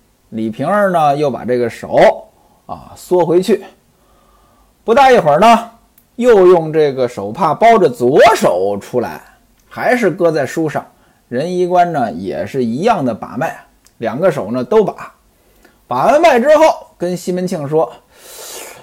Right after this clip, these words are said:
：“老夫人两手的脉都看了。”各位您注意啊，老夫人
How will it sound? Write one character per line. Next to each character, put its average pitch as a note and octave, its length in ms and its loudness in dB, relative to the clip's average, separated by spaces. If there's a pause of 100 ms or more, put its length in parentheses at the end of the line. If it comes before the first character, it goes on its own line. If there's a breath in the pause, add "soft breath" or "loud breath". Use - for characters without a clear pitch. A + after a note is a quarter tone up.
(140 loud breath)
：“老 D#3 260 2
夫 C#4+ 200 0
人 C4 540 4
两 F3 320 2
手 C3+ 300 -2
的 D#3+ 120 -2
脉 G#3 280 2
都 A3+ 220 0
看 - 260 -4
了。” G#2 240 -12
各 F3 120 0
位 E3+ 100 2
您 F#3+ 140 -2
注 G#3 100 4
意 G3 60 4
啊， F#3 140 4
老 D#3+ 200 4
夫 C#4 140 0
人 A#3+ 200 6